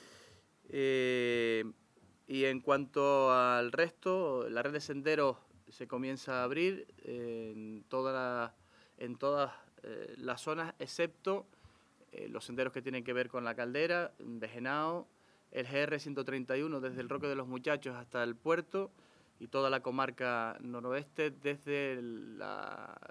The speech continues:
desde la L P cuatro que sube al Roque de los Muchachos hasta el puerto de Tazacorte,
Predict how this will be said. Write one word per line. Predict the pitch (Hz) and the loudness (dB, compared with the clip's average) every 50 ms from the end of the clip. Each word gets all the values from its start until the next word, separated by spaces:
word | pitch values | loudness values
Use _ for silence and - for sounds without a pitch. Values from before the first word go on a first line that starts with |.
| - - | -18 -16
desde | - - 117 113 120 113 | -14 -12 -12 -10 -6 -4
la | 117 120 | -2 0
L | 127 127 | 0 0
P | 120 127 120 | 0 -2 0
cuatro | - 143 143 139 139 | 0 0 0 0 -4
que | 127 117 | -8 -8
sube | - - 139 131 131 127 | -6 -6 -4 -2 -2 -2
al | 123 120 117 117 | -2 -2 -2 -4
Roque | 127 131 123 135 | -4 -4 -4 -4
de | 127 | -6
los | 127 123 | -6 -6
Muchachos | 123 123 120 139 139 143 143 - 160 165 160 151 - _ - - - - - - - _ _ _ - | -8 -6 0 2 2 2 2 2 0 0 0 -2 -6 _ -20 -20 -20 -20 -20 -20 -20 _ _ _ -6
hasta | 131 127 - - _ - 135 123 120 117 113 113 113 110 110 110 107 | -6 -6 -6 -8 _ -2 0 2 4 4 4 4 2 2 0 0 -2
el | 110 110 | -2 -4
puerto | - - 139 131 127 - 135 | -2 0 0 0 2 0 0
de | 127 | 0
Tazacorte, | 120 127 120 - 127 117 117 151 160 165 - - 196 - | 2 0 -2 -2 -4 -2 0 0 -2 -2 -2 -6 -6 -8